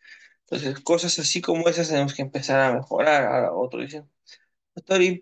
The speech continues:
y, y por qué yo, por ejemplo, voy a tener que buscar un toro que, este, no tenga, no sé, mejor dicho, que un toro que tenga buena inserción de ubre?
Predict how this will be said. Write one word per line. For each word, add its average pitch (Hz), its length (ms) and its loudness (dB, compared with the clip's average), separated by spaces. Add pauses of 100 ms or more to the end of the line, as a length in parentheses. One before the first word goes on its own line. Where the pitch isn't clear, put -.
y, 185 340 -4
y - 40 0
por 196 260 -2
qué 226 300 0
yo, 208 160 -2
por 202 160 -2
ejemplo, 190 280 0
voy 190 140 0
a 185 100 0
tener 185 220 -2
que 175 100 -4
buscar 170 520 0
un 165 260 -8
toro 165 480 -2
que, 101 440 -10 (200)
este, 143 420 -6
no 160 200 -4
tenga, 160 840 2 (1500)
no 151 160 -10
sé, 143 120 -2
mejor 147 220 -2
dicho, 151 180 -4
que 151 60 -6
un 156 100 -4
toro 165 240 0
que 151 60 -6
tenga 151 240 -6
buena 151 220 -2
inserción 147 500 -8
de - 80 -2
ubre? 139 400 2